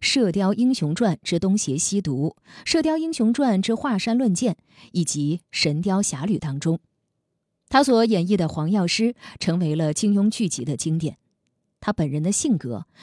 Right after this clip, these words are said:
和东邪的狂傲与不羁也非常的相似。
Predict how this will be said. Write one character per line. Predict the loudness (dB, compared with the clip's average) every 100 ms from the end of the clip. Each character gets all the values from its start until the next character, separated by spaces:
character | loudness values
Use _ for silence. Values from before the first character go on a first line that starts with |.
| -16
和 | -4 -2
东 | 0 2 4
邪 | 2 0
的 | -2
狂 | -4 -6 -4 0
傲 | 0
与 | -2 -4
不 | -4
羁 | -2 -2 -4 _ -8
也 | -8
非 | -6 -4 -2
常 | -4 -6
的 | -6
相 | -6 -4 -4
似。 | -4 -8